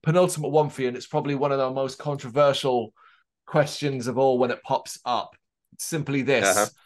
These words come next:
Speaker 1: Pineapple on pizza. Are you a fan or not?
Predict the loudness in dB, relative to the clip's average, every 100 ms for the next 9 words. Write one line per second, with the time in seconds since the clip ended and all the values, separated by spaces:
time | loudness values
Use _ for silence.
0 | _ _ _ _ _ -8 0 4 4 4
1 | 4 2 2 -2 -6 -4 -4 -4 -8 _
2 | _ _ _ -4 -2 -4 -2 0 0 -2
3 | -6 -8 -8